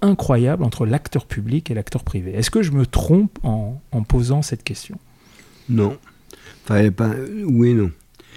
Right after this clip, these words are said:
Speaker 2: Il n'y a pas un déséquilibre, euh, l'introduction, euh, du secteur privé dans le logement social est réelle. Et c'est intéressant. Quand on regarde les courbes, euh, du logement social privé et du logement social public,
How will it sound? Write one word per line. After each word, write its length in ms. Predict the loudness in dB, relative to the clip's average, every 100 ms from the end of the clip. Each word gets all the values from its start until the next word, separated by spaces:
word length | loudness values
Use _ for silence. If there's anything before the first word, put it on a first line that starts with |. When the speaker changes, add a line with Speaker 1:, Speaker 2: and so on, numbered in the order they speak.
| -20 _
Speaker 2:
Il 80 | -4
n'y 40 |
a 20 |
pas 140 | 2 6
un 80 | 6
déséquilibre, 840 | 6 4 2 0 0 0 0 0
euh, 100 | -2 -6 _ _ -20 _ _ -4
l'introduction, 800 | 0 0 0 0 0 -2 -4 -2
euh, 420 | 0 -2 -4 -8 -12 _ _ _ _ -20 _ _ -6
du 80 |
secteur 480 | -4 0 0 0 -4
privé 360 | -2 -4 0 0
dans 140 | 0
le 100 | 0
logement 260 | -2 -6 -10
social 580 | -10 -12 -14 -14 -8 -4
est 220 | -2 -4
réelle. 380 | -6 -8 -12 -16 -20 -20 -20 -20 -20 -20 -20 -20 -6
Et 80 | -2
c'est 140 | 0 2
intéressant. 600 | 2 0 -2 -2 -2 -4 _ -20 -20 -20 -20 -6
Quand 260 | -2 4
on 80 | 6
regarde 300 | 6 4 4
les 140 | 2
courbes, 440 | 0 0 2 2 2
euh, 320 | 2 0 -2 -8 _ _ _ _ _ _ 0
du 180 | 4 4
logement 240 | 4 2
social 460 | 0 -4 -2 -4 -4
privé 640 | -4 -2 0 0 0 -2
et 40 |
du 120 | -2 -2
logement 400 | -4 -6 -6 -6
social 420 | -8 -8 -8 -10
public, 560 | -12 _ -8 -8 -10